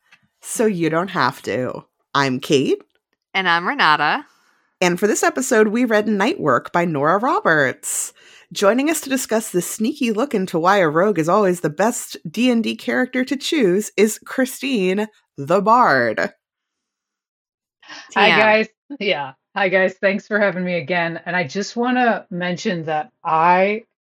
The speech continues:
Speaker 3: have pulled myself away from my Willow fan fiction to read this book specifically just for Nora. So
Speaker 1: We
Speaker 3: hope
Speaker 1: appreciate that.
Speaker 3: Thank
Speaker 2: We,
Speaker 3: you.
Speaker 2: yeah.
Speaker 3: It, it was for,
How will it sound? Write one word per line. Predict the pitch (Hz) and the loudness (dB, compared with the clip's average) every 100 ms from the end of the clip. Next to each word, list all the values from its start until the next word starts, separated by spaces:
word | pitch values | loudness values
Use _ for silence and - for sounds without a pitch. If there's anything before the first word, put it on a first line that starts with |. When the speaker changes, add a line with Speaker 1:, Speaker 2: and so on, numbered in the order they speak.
| - | -8
Speaker 3:
have | 190 147 | -8 -6
pulled | - 180 | -2 -2
myself | 170 175 - 175 170 | -2 -6 -2 -4 -2
away | 160 156 160 | -4 0 0
from | 160 170 | 0 -2
my | 156 151 | -2 -2
Willow | 143 156 151 | -2 -2 -4
fan | 143 147 147 147 | -4 -4 -4 -6
fiction | 208 - 254 240 233 | -8 -4 -2 -2 -4
to | - 170 | -4 -4
read | 156 165 160 131 | 0 0 0 4
this | 170 165 | 2 2
book | _ 160 143 - | _ 2 2 -2
specifically | - - 143 - 160 151 143 139 127 113 | -20 -12 -12 -2 -2 0 -4 -6 -6 -6
just | - 139 - | -6 -6 -6
for | - | -6
Nora. | 131 131 123 - 110 _ _ _ _ _ _ _ - | -4 -2 -4 -8 -14 _ _ _ _ _ _ _ -8
So | 165 | -4
Speaker 1:
We | 202 | 2
Speaker 3:
hope | 214 240 - | 2 0 -2
Speaker 1:
appreciate | 147 170 165 - 143 127 139 | 0 0 -2 -2 0 0 0
that. | 147 135 131 139 165 - - _ _ | -2 -2 -2 -2 -4 -6 -16 _ _
Speaker 3:
Thank | - 160 170 | -4 -2 -4
Speaker 2:
We, | - | -4
Speaker 3:
you. | |
Speaker 2:
yeah. | 156 180 | 0 0
Speaker 3:
It, | - _ _ _ _ _ 160 | 0 _ _ _ _ _ -12
it | |
was | 165 175 160 - _ _ _ _ _ _ | -8 -8 -8 -16 _ _ _ _ _ _
for, | 240 | 2